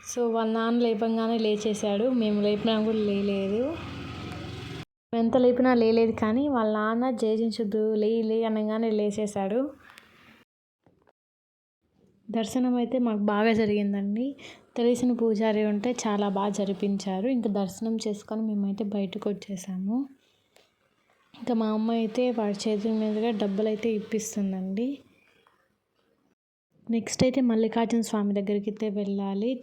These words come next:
చాలా జనం ఉన్నారండి. హాలిడేస్ కదా, చాలామంది వచ్చున్నారు. మా రుద్రాంశ్ అయితే దేవుణ్ణి కూడా బాగా దర్శించుకున్నాడండి.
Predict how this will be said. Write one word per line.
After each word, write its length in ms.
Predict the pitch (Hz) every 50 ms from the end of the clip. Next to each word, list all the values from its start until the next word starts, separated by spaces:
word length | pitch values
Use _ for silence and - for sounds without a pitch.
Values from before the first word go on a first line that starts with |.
| - 226
చాలా 260 | 214 214 214 214 214
జనం 340 | 202 208 208 208 214 214 214
ఉన్నారండి. 880 | 214 214 208 202 202 196 190 190 190 196 196 202 240 262 277 277 269 - - - - - - _ _ _ _
హాలిడేస్ 680 | - - 226 220 220 220 220 226 220 226 226 214 - - -
కదా, 240 | 214 202 202 226 247
చాలామంది 760 | 240 240 - 214 208 208 208 208 208 208 208 208 214 220 214
వచ్చున్నారు. 760 | 208 208 - - - 208 208 208 202 196 214 247 285 311 294 - - - - _ _ _ _ _ _ _ _ _ _ _ _ _ _ _ _ _ _ _ - 240
మా 120 | 240 240
రుద్రాంశ్ 500 | 226 233 220 208 254 247 254 240 233 -
అయితే 280 | 247 240 233 254 262 269
దేవుణ్ణి 500 | 233 247 233 226 226 233 233 233 233 220
కూడా 180 | 240 240 247
బాగా 320 | 226 214 233 226 220 214 226
దర్శించుకున్నాడండి. 1500 | 202 226 214 214 - - 233 233 226 - - - 220 208 208 208 208 202 208 202 208 208 208 247 269 294 320 320 -